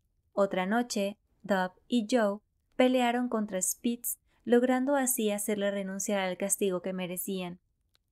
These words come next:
Y aún Billy, el afable, era menos afable y no gruñaba tan amistosamente como días anteriores.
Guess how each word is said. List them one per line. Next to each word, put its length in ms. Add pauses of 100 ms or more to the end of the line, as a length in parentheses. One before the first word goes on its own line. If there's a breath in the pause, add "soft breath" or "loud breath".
(720)
Y 200
aún 400
Billy, 580
el 160
afable, 640 (340)
era 240
menos 360
afable 580 (260)
y 120
no 160
gruñaba 500
tan 160
amistosamente 840
como 260
días 340
anteriores. 760